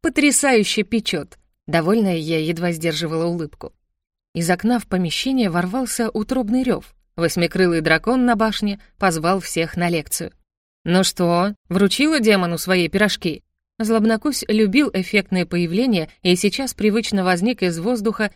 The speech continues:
меховым полтергейстом. «При чем тут Карвин?» — удивилась я. «Ну, ты же пекла их для своего...» Кот вставил два пальца в пасть, изображая рвотные позывы, «любимого».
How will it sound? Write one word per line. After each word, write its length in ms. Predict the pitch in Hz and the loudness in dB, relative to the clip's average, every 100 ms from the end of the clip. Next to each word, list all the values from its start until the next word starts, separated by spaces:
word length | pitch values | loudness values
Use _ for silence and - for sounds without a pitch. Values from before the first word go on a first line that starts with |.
| - | 0
меховым 480 | 226 214 175 170 160 | 2 2 0 0 -4
полтергейстом. 840 | 170 190 190 170 151 - 151 - _ _ _ | -4 -2 -2 -2 -4 -8 -12 -14 _ _ _
«При 180 | 302 262 | 0 2
чем 260 | - 262 247 | 2 2 0
тут 180 | 262 | -4
Карвин?» — 480 | - 277 196 175 170 - _ - | -2 0 0 -2 -6 -14 _ -2
удивилась 540 | 196 175 165 170 - | 2 2 0 -2 -4
я. 200 | 165 - - _ _ - | -8 -12 -16 _ _ -6
«Ну, 420 | 165 156 147 143 | -4 -2 -2 -2
ты 120 | 156 | -2
же 120 | 160 | -2
пекла 320 | 165 160 170 165 | -4 -2 0 0
их 140 | 151 | -2
для 180 | 156 160 | -4 -4
своего...» 640 | 165 165 156 165 156 151 - _ _ | 0 0 4 4 4 0 -4 _ _
Кот 180 | 277 262 | -2 -2
вставил 420 | - - 226 202 | -2 0 2 0
два 200 | 180 214 | 0 -2
пальца 340 | 208 180 - 180 | 0 -2 -2 -8
в 100 | - | -6
пасть, 320 | 262 262 - | -8 -8 -4
изображая 560 | 226 208 214 202 208 202 | 0 0 0 0 0 0
рвотные 400 | 190 196 196 185 | -2 -2 -2 0
позывы, 480 | 196 180 185 180 - _ | 0 0 -2 -4 -8 _
«любимого». 760 | 311 330 339 208 156 147 135 | 0 2 4 4 4 0 -4